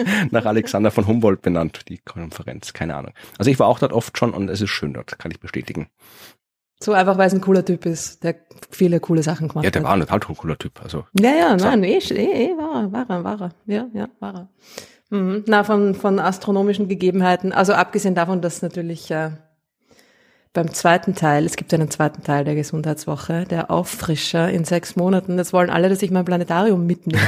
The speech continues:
Speaker 1: <laughs> Hast du wieder erzählt von dem Planetarium?
Speaker 2: Naja, na sicher. Was, was, und was machst du so? Ja, eh, na sicher.
Speaker 1: Aber dann müssen sie dir was erlassen von der Krankenkasse, wenn du da schon arbeitest auch.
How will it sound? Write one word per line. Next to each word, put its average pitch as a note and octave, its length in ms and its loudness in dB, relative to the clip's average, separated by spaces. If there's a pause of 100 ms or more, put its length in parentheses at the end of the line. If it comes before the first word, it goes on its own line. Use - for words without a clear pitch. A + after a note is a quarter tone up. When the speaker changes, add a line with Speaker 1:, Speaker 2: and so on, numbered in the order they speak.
(140)
Speaker 1:
<laughs> G2+ 200 -2
Hast G2 240 -8
du - 60 -4
wieder D3+ 100 4
erzählt D3+ 300 -2
von G#2 100 -4
dem F2+ 80 -4
Planetarium? A#2 640 0
Speaker 2:
Naja, B3+ 340 4
na D4 120 6
sicher. D4 480 2
Was, B3+ 120 2
was, C#4+ 1300 -2
und A3 200 2
was G#3+ 160 2
machst A3 340 2
du B3 140 6
so? F3 320 0
Ja, F3+ 400 -4 (140)
eh, F3+ 320 -4
na F#3 120 -8
sicher. E3+ 440 -6 (400)
Speaker 1:
Aber - 160 -8
dann A2+ 100 2
müssen B2 200 2
sie - 80 -6
dir C3 80 4
was B2+ 100 4
erlassen B2 360 4
von G2 180 -4
der F2 100 0
Krankenkasse, - 720 -6
wenn E2 80 -4
du E2 100 -4
da D#2+ 100 -2
schon - 120 -4
arbeitest E2 420 -2
auch. D2 220 -6